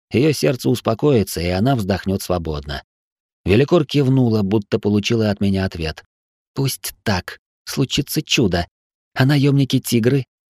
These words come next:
Старшему ты безжалостно сломал ногу,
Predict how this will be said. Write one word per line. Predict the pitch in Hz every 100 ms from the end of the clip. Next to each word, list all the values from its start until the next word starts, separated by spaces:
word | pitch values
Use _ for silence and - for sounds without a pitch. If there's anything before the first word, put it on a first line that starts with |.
| _ -
Старшему | - 180 - 143 135
ты | - 139
безжалостно | 127 139 117 156 143 139
сломал | 131 139 139 139
ногу, | 131 87 90